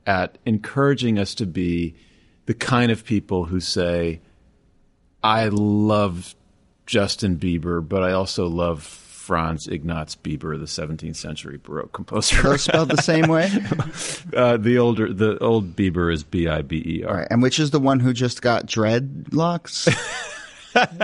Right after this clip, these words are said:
Speaker 2: think that was Franz, right?
Speaker 1: Yeah.
Speaker 2: Yeah.
Speaker 1: Yeah.
Speaker 2: When you were talking just now, it kind of made me think of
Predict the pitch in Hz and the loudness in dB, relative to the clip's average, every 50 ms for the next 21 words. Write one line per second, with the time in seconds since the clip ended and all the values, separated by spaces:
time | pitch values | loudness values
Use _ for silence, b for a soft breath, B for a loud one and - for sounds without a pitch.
0 | - - 147 135 139 143 127 120 113 - 208 135 120 113 107 95 101 101 107 107 | -2 0 -2 0 2 2 2 2 0 0 2 2 4 4 2 2 0 0 0 2
1 | 127 113 - - 147 160 165 - - - - - 107 101 90 - B B B B | 2 2 0 -2 -4 -6 -4 -4 -4 -4 -6 -4 -2 -2 -2 -2 B B B B
2 | B B B B B _ _ - 127 131 131 135 127 - _ _ _ - 170 190 | B B B B B _ _ 2 4 6 6 4 4 0 _ _ _ 2 2 4
3 | - 175 147 131 127 - 127 120 117 - - 143 160 160 143 131 127 117 123 123 | 4 2 2 2 2 2 2 2 2 2 2 2 4 4 4 4 4 2 0 0
4 | - 123 117 107 107 104 101 98 95 85 - - | 0 0 0 2 2 2 2 0 -2 -4 -8 -14